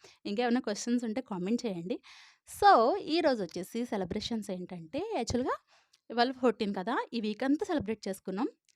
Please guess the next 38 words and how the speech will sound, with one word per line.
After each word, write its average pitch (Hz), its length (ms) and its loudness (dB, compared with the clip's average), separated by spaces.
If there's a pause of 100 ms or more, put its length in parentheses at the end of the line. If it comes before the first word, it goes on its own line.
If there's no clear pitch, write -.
(380)
ఆహ్, 185 200 -4
రోజ్ 196 300 -2
డే, 196 160 0
ప్రపోజ్ 190 380 -4
డే, 180 160 -2 (240)
ఆహ్, 202 160 -10
ప్రామిస్ 196 420 -4
డే, 185 140 -4 (180)
హగ్ 180 220 -12
డే, 185 180 2
కిస్ 196 260 -4
డే 180 140 12 (800)
అన్ని 277 280 2
డేలు 262 260 2
సెలబ్రేట్ 214 440 -2
చేసుకున్నా. 220 360 -4 (120)
Every 214 380 8
year 392 180 10
చేసుకుంటా 190 500 -2
నేను. 165 240 -8 (180)
ఏముంది 285 440 4
ఇంట్లో 233 300 2
ఒక 240 120 0
ఫ్లవర్ 202 280 -6
ఇచ్చుకోవడం, 202 420 -6
ఒక - 180 -8
టెడ్డీ 190 320 -4
ఇచ్చుకోవడం. 202 360 -6
ఇదే 302 160 2
గదా! 208 280 -2 (420)
So, - 100 -6
ఇందులో 339 260 2
ఖర్చుతో 277 400 -2 (220)
కూడుకున్న 277 480 2
పనేమీ 226 460 -2
లేదు. 175 340 -4 (580)
ఆహ్, 220 560 -2
so, 277 120 -2